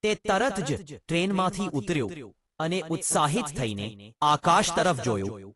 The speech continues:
અને કહ્યું, "ભિખારી નથી, હું એક ઉદ્યોગપતિ છું. હું પણ ધનવાન બની શકું છું." લોકોએ તેને જોયો અને વિચાર્યું કે ભિખારી પાગલ થઈ ગયો છે.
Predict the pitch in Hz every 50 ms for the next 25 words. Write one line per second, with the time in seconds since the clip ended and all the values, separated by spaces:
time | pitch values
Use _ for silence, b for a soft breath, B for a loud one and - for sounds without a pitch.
0 | _ - - 143 147 147 - 143 147 131 131 175 190 180 123 160 190 - _ _
1 | - 123 117 139 139 - - 151 - 147 156 156 139 120 156 156 120 - - -
2 | 123 92 _ _ _ _ _ - 175 180 190 202 220 190 185 196 208 156 135 123
3 | 147 170 175 156 - 170 143 - - 165 123 - 110 85 - - - 92 - _
4 | _ _ _ _ _ _ - - 208 240 208 - 254 254 240 160 - 135 151 151
5 | 143 147 165 208 196 165 151 139 135 - - 123 139 120 110 - - 101 87 -
6 | - - - _ _ _ _ _ _ _ - 120 123 147 160 156 123 202 220 226
7 | 240 226 226 180 160 160 156 131 127 113 104 101 104 - 104 101 104 - _ -
8 | 156 160 185 190 135 143 180 170 156 143 147 147 143 123 147 147 147 120 - -
9 | 170 147 117 117 120 - - 151 147 156 180 196 147 151 151 - - 131 170 170
10 | 135 139 131 113 104 104 98 95 90 - 98 82 - - - -